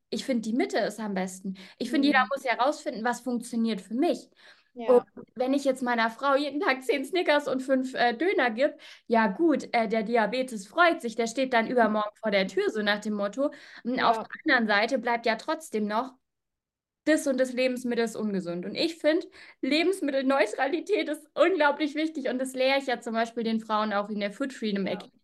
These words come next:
Speaker 1: Academy. Da hab ich zum Beispiel auch ein Modul zum Thema Ernährung. Aber du kannst ja Ernährung auch so rüberbringen, dass die merken, okay, da ist ja, da ist was Buntes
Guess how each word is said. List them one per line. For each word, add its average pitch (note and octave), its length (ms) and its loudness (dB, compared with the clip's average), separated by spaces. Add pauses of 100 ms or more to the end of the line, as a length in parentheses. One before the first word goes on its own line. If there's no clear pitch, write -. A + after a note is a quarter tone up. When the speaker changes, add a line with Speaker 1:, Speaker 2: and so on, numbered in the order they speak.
Speaker 1:
Academy. C4+ 200 -8 (400)
Da A3 140 -4
hab C#4 140 2
ich C#4+ 160 -2
zum B3+ 140 -8
Beispiel A#3+ 280 -2
auch C4+ 200 2
ein B3+ 60 0
Modul A#3 320 -2
zum G#3 180 -8
Thema G3 300 -2
Ernährung. F3 580 -2 (1500)
Aber C#4 580 0
du B3+ 80 -10
kannst C4 320 -4
ja B3 80 -4
Ernährung B3+ 480 -2
auch A3+ 140 -4
so C#4 600 0 (400)
rüberbringen, A#3 840 0
dass A3+ 160 -6
die A#3+ 80 -8
merken, A#3+ 400 -4
okay, B3+ 480 -8 (800)
da - 80 0
ist D#4 260 -4
ja, A3+ 380 -2
da F3 80 -4
ist E4+ 200 -4
was G3+ 220 0
Buntes D4 380 2